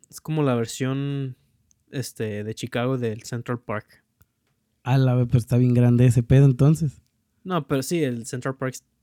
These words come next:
Speaker 1: enorme, pero, pues, esta es como la versión pequeña.
Speaker 2: Ah.
Speaker 1: Entonces,
Speaker 2: Ah, ajá.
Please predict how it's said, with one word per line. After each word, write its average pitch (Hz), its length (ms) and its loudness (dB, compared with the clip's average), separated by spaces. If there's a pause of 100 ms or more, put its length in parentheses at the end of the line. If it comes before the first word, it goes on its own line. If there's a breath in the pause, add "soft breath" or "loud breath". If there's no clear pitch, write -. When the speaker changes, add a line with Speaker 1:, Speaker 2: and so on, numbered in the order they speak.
(320)
Speaker 1:
enorme, 127 720 -2
pero, 110 300 -12
pues, 117 160 -12
esta 110 160 -14
es - 80 -12
como 135 180 -8
la 113 60 -2
versión 110 240 -6
pequeña. 110 480 -10
Speaker 2:
Ah. 113 400 0 (440 loud breath)
Speaker 1:
Entonces, 180 580 2
Speaker 2:
Ah, 151 80 2
ajá. 170 380 2